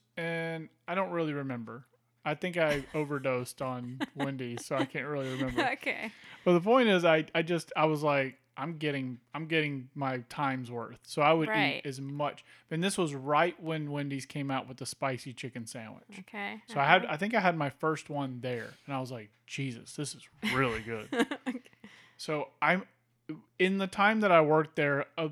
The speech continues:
Speaker 1: aside from the fries, the chili, 'cause I like, I, I used to like, I don't even know what it
Speaker 2: Oh,
Speaker 1: tastes
Speaker 2: right,
Speaker 1: like now.
Speaker 2: right, right.
Speaker 1: Wendy's
Speaker 2: I don't,
Speaker 1: chili was
Speaker 2: I don't
Speaker 1: really
Speaker 2: think
Speaker 1: good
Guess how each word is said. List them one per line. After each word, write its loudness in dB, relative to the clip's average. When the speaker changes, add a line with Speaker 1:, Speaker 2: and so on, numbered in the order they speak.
Speaker 1:
aside 2
from -2
the -2
fries, 8
the -6
chili, 2
'cause -10
I 4
like, 4
I, -4
I -6
used -6
to -6
like, -6
I -6
don't -2
even 0
know 2
what 2
it -2
Speaker 2:
Oh, -4
Speaker 1:
tastes -2
Speaker 2:
right, 0
Speaker 1:
like -6
now. 0
Speaker 2:
right, 0
right. -2
Speaker 1:
Wendy's 0
Speaker 2:
I 0
don't, 4
Speaker 1:
chili 4
was -6
Speaker 2:
I -2
don't -2
Speaker 1:
really 0
Speaker 2:
think -8
Speaker 1:
good -2